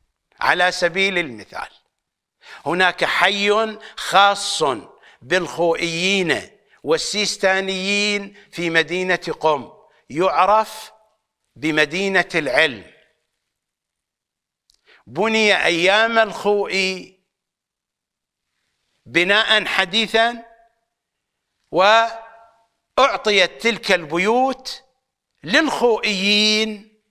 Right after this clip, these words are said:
وبعد ذلك حينما جاء السيستاني وكان على وفاق مع أولاد الخوئي، أعطيت أيضا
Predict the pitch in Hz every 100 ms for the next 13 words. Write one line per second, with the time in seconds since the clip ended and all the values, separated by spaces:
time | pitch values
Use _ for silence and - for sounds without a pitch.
0 | _ 208 240 196 190 196 214 196 180 185
1 | 165 196 190 185 185 156 202 190 180 160
2 | - - _ _ _ _ _ - - 180
3 | - 202 - - 190 196 240 226 226 -
4 | - - 165 - 220 214 180 185 202 196
5 | 196 175 196 185 240 240 - 185 165 -
6 | - _ _ _ _ _ _ _ - 151
7 | 190 208 196 185 202 202 175 170 - 226
8 | 240 254 - _ _ - 254 - 226 208
9 | 190 185 - 226 180 214 208 214